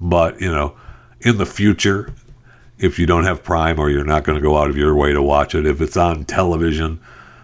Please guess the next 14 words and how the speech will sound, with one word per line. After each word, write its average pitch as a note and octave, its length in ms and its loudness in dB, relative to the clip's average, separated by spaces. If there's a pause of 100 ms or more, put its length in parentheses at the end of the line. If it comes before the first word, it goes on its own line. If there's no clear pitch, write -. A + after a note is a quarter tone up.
(140)
on, D#2+ 300 -4
on E2+ 220 -4
some D2+ 320 -2
network, E2 600 0 (120)
uh, D#2+ 420 -2
will E2+ 220 6
you, E2 340 0
will F2 260 4
you E2 440 -2
watch E2+ 400 0
it F2+ 180 -6
and D2+ 340 -6
get E2 280 2
it - 200 -6